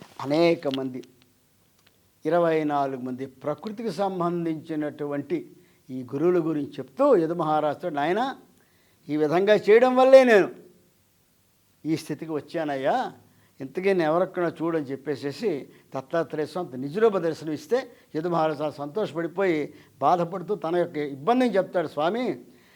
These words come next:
ఈ విధంగా నేను పుత్రధర్మాన్ని నెరవేర్చలేకపోయాను, అందువల్ల నాకు చాలా బాధగా ఉంది, తప్పు చేసి అనిపిస్తోంది, మానసికంగా కుంగిపోతున్నానంటే," "నాయన, నువ్వేమి తప్పు చేయలేదు,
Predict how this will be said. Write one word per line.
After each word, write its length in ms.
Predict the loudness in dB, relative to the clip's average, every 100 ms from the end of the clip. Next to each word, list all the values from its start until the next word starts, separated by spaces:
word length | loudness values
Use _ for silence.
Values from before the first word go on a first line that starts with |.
| _ -2
ఈ 40 |
విధంగా 340 | 0 2 2 2
నేను 140 | 2
పుత్రధర్మాన్ని 800 | -4 -6 -4 2 2 4 4 6
నెరవేర్చలేకపోయాను, 1120 | 6 8 6 6 6 4 4 6 6 2 -4 -12 _ _ -4
అందువల్ల 640 | 0 8 10 12 10 6 -4 _ _ _ _ _ _ _ _ _ _ _ _ _ _
నాకు 180 | -10 2
చాలా 200 | 4 4
బాధగా 420 | 6 4 4 2
ఉంది, 200 | 2 -2
తప్పు 280 | -6 -6 -4
చేసి 260 | 0 0 0
అనిపిస్తోంది, 720 | -4 -8 -10 -8 -4 -2 -2
మానసికంగా 720 | -2 -2 -2 -4 -4 -4 -2
కుంగిపోతున్నానంటే," 1040 | -4 -8 -10 -6 -6 -4 -4 -6 -6 -8 -8 -20 -20 -20 -4
"నాయన, 300 | 0 2 0
నువ్వేమి 340 | 2 0 0
తప్పు 300 | 2 0 0
చేయలేదు, 760 | 4 4 6 2 2 2 -2